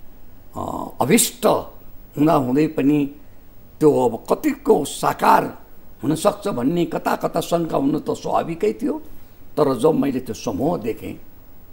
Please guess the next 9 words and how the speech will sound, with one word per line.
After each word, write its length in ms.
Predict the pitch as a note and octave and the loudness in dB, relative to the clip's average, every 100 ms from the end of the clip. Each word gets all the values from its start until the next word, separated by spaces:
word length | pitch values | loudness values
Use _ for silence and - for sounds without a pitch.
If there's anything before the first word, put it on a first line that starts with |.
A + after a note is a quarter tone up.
| - - - - | -18 -16 -14 -4
त्यो 100 | C3+ | -2
देखेपछि, 840 | B2+ C3+ C3+ A#2 - F3 C3+ - - - - - - - - | 0 0 -2 -2 -2 -2 -2 -4 -14 -18 -20 -20 -20 -20 -12
अ, 40 | D#2 D#2 - - - - | -10 -8 -8 -10 -6 4
मलाई 260 | D#3 C3 | 6 6
पुरा 420 | - - - F4+ D4+ | 4 -2 10 12 12
विश्वास 520 | B3+ - F#3 D#3 - | 12 6 6 6 6
भयो 240 | D#3 F#3 - - - - - C3+ | 2 2 -6 -18 -18 -18 -4 0
यदि 240 | D3 C#3 | 2 2
हामीहरू 680 | F#2+ B2 F#3+ G3 E3 D3+ | 2 -2 -2 0 0 0